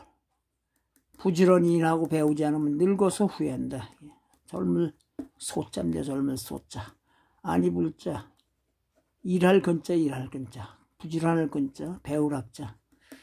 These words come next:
젊었을 적에 놀지 말고 부지런히 일해가지고 부지런히 배우면은 늙어서 후회는 안 한다는 뜻이고. 부잘 적에, 부잘 적에 검소하게 돈을 쓰다 보면은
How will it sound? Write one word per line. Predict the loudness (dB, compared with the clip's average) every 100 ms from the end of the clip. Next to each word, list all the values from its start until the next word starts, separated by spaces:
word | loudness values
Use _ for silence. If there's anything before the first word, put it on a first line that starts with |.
| -20 -20 -20 -20 -20 0
젊었을 | 6 8 8 4 0
적에 | 0 2 4 4 2 -2 -10 _ _ _ _ _ _ _
놀지 | 0 4 4 4
말고 | 2 2 2 0 0 -4 _ _ _ _ _
부지런히 | -6 2 4 4 4 2
일해가지고 | 0 0 0 -2 -4 -6 -6 -10 _ _ _ _ _
부지런히 | -8 2 4 6 4
배우면은 | 2 2 2 2 0 -2 -2
늙어서 | -2 -4 -8 -8
후회는 | -6 -4
안 | -4 -4
한다는 | -8 -12 -14
뜻이고. | -16 -20 -20 _ _ _ _ _ _ _ -20 _ _ _ _ _ _ _ _ _ _
부잘 | 4 6 8 8 6
적에, | 6 0 2 0 2 2 0
부잘 | -4 -4 -2 -4 -4
적에 | -6 -4 -4 -6 -12 -20
검소하게 | -8 -2 -2 2 0 0 -2
돈을 | -2 -4
쓰다 | -6 -8 -6
보면은 | -4 -2 -2 -2 -4